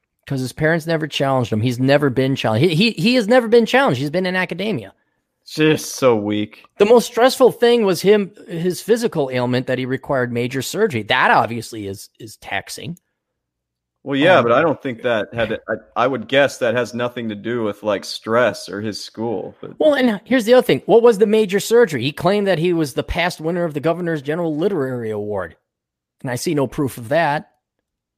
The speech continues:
Speaker 1: You're like, "Oh my God, the M F A was so hard. And I had, like, major surgery." What? "I had a toenail fungus treatment." Oh my
Speaker 2: Probably got
Speaker 1: God,
Speaker 2: his
Speaker 1: how did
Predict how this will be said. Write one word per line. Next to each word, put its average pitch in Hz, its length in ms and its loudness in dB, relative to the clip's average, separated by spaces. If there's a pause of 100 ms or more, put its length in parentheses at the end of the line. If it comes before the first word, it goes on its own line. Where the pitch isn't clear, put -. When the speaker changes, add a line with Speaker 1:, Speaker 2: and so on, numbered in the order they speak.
(380)
Speaker 1:
You're 160 120 0
like, 160 140 0
"Oh 269 100 6
my 262 120 6
God, 254 420 2
the 240 140 0
M 262 140 2
F 202 100 -4
A 262 180 2
was 233 160 -2
so 262 220 0
hard. 240 440 0
And 226 140 -4
I 262 80 0
had, 262 160 4
like, 220 160 2
major 240 380 0
surgery." 190 480 2
What? 180 380 -2
"I 240 140 -2
had 240 220 -2
a 214 100 0
toenail 247 640 -2
fungus 202 440 -4
treatment." 175 480 -6
Oh 214 220 6
my 180 160 4
Speaker 2:
Probably - 180 4
got 208 180 6
Speaker 1:
God, - 220 4
Speaker 2:
his - 60 -6
Speaker 1:
how - 60 0
did - 40 4